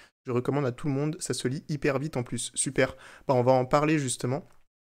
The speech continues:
un tout petit peu. Moi je l'ai pas encore lu, mais, euh, mais on va en parler un tout petit peu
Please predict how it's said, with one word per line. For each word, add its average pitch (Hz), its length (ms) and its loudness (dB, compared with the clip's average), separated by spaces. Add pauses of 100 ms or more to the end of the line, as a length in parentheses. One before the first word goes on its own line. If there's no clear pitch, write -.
(340)
un 135 100 4
tout 165 100 -2
petit 156 160 -4
peu. - 120 -2
Moi 143 120 4
je 170 120 0
l'ai 131 80 2
pas 170 120 2
encore 170 280 4
lu, 151 180 -2 (400)
mais, 123 220 2
euh, 123 400 0
mais 127 60 -2
on 123 60 -2
va 123 100 -2
en 123 40 0
parler 143 220 0
un 135 80 -2
tout 165 140 -14
petit - 180 -10
peu 156 240 -4